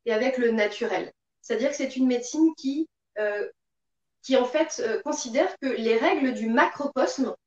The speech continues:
donc c'est-à-dire les règles de, de l'univers, de la nature, des saisons, eh bien, sont exactement les mêmes règles qui s'appliquent à nous, le microcosme. Donc tout ce qui est régi, euh,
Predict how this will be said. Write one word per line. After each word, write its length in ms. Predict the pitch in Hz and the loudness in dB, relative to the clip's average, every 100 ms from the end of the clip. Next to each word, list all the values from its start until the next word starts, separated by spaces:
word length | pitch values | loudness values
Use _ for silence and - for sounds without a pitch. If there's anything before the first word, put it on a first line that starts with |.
| _ - | _ -8
donc 120 | 226 | -8
c'est-à-dire 380 | - 233 226 262 | -4 -2 2 2
les 100 | 220 | 2
règles 320 | 262 247 233 | 0 0 0
de, 280 | 214 190 185 | 0 -2 0
de 120 | 190 | -2
l'univers, 600 | 185 226 247 269 311 311 | 0 0 2 4 4 4
de 80 | 226 | 0
la 180 | 190 185 | 0 2
nature, 540 | 220 247 - 320 320 | 2 0 2 2 2
des 180 | 220 220 | 0 -4
saisons, 460 | - 240 208 220 - | -2 -2 0 -2 -6
eh 80 | 233 | -2
bien, 160 | 240 | 0
sont 160 | 262 262 | 0 -2
exactement 600 | 269 247 269 269 240 254 | -2 2 2 2 0 2
les 180 | 247 190 | 2 0
mêmes 220 | 208 233 | 0 0
règles 280 | 226 240 233 | 0 0 -2
qui 140 | - - | -8 -6
s'appliquent 380 | 202 196 247 - | -6 -4 -8 -6
à 140 | 202 | -4
nous, 200 | 196 226 330 _ _ | -2 -2 -4 _ _
le 120 | 214 | -2
microcosme. 680 | 220 220 214 214 180 - 175 _ _ _ - | -2 -2 -4 -2 -4 -6 -12 _ _ _ -2
Donc 160 | 247 | 0
tout 80 | 277 | 2
ce 160 | 381 - | 0 0
qui 140 | 285 | 0
est 120 | 269 | 2
régi, 480 | 254 262 240 233 277 - _ _ 208 | 4 2 0 -2 -4 -6 _ _ -2
euh, 560 | 202 202 196 190 180 | 2 4 4 2 2